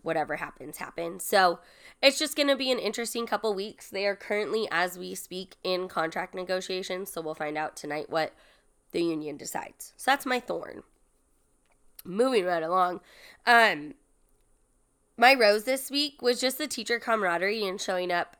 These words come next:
at the rally. It was great to be out there with all my colleagues. And then my bud is that I've been working on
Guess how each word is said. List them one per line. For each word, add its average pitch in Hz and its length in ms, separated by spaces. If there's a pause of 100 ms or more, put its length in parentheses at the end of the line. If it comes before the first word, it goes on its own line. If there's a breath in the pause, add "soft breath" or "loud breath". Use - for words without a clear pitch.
at 185 140
the 180 80
rally. 170 360
It 214 80
was 180 140
great - 280
to 180 100
be 170 160
out 165 160
there 165 100
with 160 120
all 156 120
my 156 140
colleagues. 180 600 (380 loud breath)
And 208 120
then 208 160
my 180 320
bud 214 560 (300)
is 214 200
that 185 380
I've 214 240
been 262 180
working 208 440
on 180 360